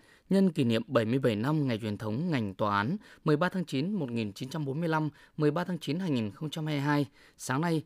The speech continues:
đồng chí Trịnh Tuấn Sinh, Phó Bí thư Tỉnh ủy cùng các đồng chí Ủy viên Ban Thường vụ Tỉnh ủy, Lê Tiến Lam, Phó Chủ tịch Thường trực Hội đồng Nhân dân tỉnh, Nguyễn Ngọc Tiến, Trưởng ban Nội chính Tỉnh ủy, lãnh đạo Văn phòng Tỉnh ủy, Văn phòng Đoàn đại biểu Quốc hội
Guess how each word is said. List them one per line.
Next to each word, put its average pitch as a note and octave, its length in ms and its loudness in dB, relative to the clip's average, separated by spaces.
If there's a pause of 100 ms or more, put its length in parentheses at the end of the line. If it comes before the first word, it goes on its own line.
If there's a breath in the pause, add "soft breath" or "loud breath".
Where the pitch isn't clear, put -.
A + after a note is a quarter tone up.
(240 loud breath)
đồng D#3 180 4
chí C#3+ 200 0
Trịnh D3+ 200 -2
Tuấn C#3 160 0
Sinh, F#3 260 0 (120)
Phó C#3+ 100 2
Bí E3 120 -2
thư G#3+ 100 -4
Tỉnh C#3 200 -2
ủy G#2+ 300 0
cùng B2+ 180 -2
các G3+ 120 -6
đồng C#3+ 140 0
chí C3+ 300 -6
Ủy B2+ 140 0
viên D#3+ 180 -4
Ban D#3+ 140 -4
Thường C3 120 -4
vụ B2 100 -6
Tỉnh A2+ 200 -4
ủy, A2 280 -2 (320 soft breath)
Lê C#3+ 200 4
Tiến C3 300 -4
Lam, D3+ 200 2 (280 soft breath)
Phó C#3 300 -2
Chủ E3 100 -2
tịch B2+ 180 -10
Thường C#3 140 0
trực - 160 -6
Hội C#3 180 -4
đồng C3+ 200 -2
Nhân F3+ 120 -2
dân F3 120 -2
tỉnh, A#2+ 240 0 (400 soft breath)
Nguyễn E3 200 2
Ngọc D#3+ 160 0
Tiến, C#3+ 340 0
Trưởng G#2+ 220 -4
ban B2 160 -2
Nội C3 140 -2
chính B2 220 -6
Tỉnh B2+ 240 -4
ủy, A2+ 220 0 (320 soft breath)
lãnh E3 160 2
đạo D#3+ 140 0
Văn F3 160 -4
phòng B2 240 -6
Tỉnh A#2 180 -6
ủy, A2+ 200 -2 (300 soft breath)
Văn F#3 160 0
phòng A#2 340 -8
Đoàn A#2 120 -4
đại A2 100 -4
biểu G#2+ 180 -2
Quốc G#3+ 180 -14
hội C#3+ 200 2